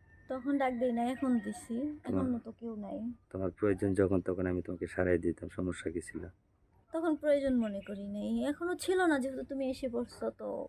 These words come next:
Speaker 1: কাজে লাগানোটাই বেটার মনে করি।
Speaker 2: তাই?
Speaker 1: হুম।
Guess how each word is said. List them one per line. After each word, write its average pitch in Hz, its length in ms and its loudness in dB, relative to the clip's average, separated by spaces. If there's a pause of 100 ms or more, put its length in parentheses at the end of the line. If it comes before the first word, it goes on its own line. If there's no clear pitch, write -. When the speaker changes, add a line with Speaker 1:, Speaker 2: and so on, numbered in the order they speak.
(480)
Speaker 1:
কাজে 214 240 -2
লাগানোটাই 214 600 -4 (200)
বেটার 214 320 -6
মনে 220 220 -4
করি। 240 220 -10 (760)
Speaker 2:
তাই? 90 260 -2 (340)
Speaker 1:
হুম। 302 320 -4